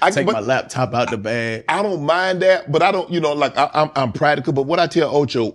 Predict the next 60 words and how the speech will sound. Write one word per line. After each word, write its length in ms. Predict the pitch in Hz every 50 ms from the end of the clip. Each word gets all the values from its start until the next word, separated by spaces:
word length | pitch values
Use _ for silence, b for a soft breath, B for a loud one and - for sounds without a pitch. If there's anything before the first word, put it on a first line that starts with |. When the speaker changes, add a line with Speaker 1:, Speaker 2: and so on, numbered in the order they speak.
| - -
Speaker 1:
I'm 240 | 147 180 208 196
doing 180 | 170 170 156 143
all 220 | 123 143 147 156
this 140 | 143 143 135
hard 340 | 120 135 143 139 131 120 113
work, 380 | 131 143 127 107 - - - _
and 120 | - 123 139
I 80 | 151
get 180 | 156 147 151 117
the 80 | 113 117
least 260 | 123 135 131 - -
enjoyment 400 | 120 110 113 127 120 113 113 113
out 120 | 113 98
of 80 | 98 -
Speaker 2:
You 40 | 127
Speaker 1:
it. 40 |
Speaker 2:
see 80 | 123 151
Speaker 1:
How 80 | 302 -
Speaker 2:
what 80 | -
Speaker 1:
does 120 | - - -
Speaker 2:
I'm 60 | 165
Speaker 1:
that 220 | 165 160 156 147
make 180 | 113 98 - -
Speaker 2:
saying? 140 | 123 127 139
Speaker 1:
sense? 60 | 151 147
Speaker 2:
We 80 | 151
gotta 220 | 139 160 147 127 113
balance 340 | 123 147 147 135 127 131
it 80 | 117 110
out. 180 | 123 117 - -
Speaker 1:
Yeah. 480 | 453 539 - - - - - 392 320 240
Speaker 2:
Somewhere 340 | 180 - 156 143 131 120
along 300 | 113 110 110 107 98 101
the 40 | 110 -
line. 80 | 466
Speaker 1:
Yeah. 460 | 523 - - - 480 415 196 147 - -
Speaker 2:
Somewhere 380 | - - - 151 147 143 139
along 200 | 135 131 123 120 110
the 60 | 101
line, 200 | 107 104 101 101
it 60 | 104
gotta 240 | 98 110 101 101 95
be 100 | 95 95
balanced 460 | 87 90 92 87 80 - - - -
out. 160 | 78 57 b b b b b b _ -
Speaker 1:
I 100 | 170 196
read 240 | 214 208 196 185 170
that 140 | 151 -
you 80 | 147 131
took 260 | - 196 - 143 -
your 80 | 139 120
grill 420 | 98 117 139 147 147 127 113 107
out 320 | 95 95 92 - - - -
because 320 | 120 - - 127 117 104
you 80 | 113 113
wanted 200 | 117 113 110 104
to 60 | 110
be 100 | 101 104
more 240 | 101 98 95 90 82
commercial. 500 | - 85 82 78 71 - - - -